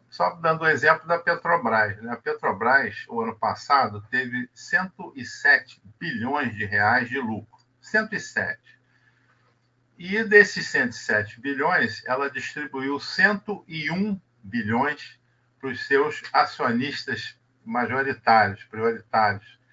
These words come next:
De cento e sete bilhões, ela distribuiu cento e um. E eu, eu pergunto, e, e o povo brasileiro, assim, e os interesses do país? Né? Você tem os combustíveis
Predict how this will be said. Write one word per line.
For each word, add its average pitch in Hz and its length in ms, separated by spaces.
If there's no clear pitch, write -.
De 110 120
cento 165 300
e - 20
sete 143 360
bilhões, 135 460
ela 131 180
distribuiu 135 440
cento 175 360
e 180 80
um. 135 240
E - 60
eu, 196 180
eu 175 160
pergunto, 165 560
e, 208 420
e 196 140
o 254 140
povo 262 380
brasileiro, 143 840
assim, 95 320
e 95 240
os 156 180
interesses 143 760
do 131 100
país? 107 360
Né? 123 100
Você 151 180
tem 117 180
os 107 100
combustíveis 104 760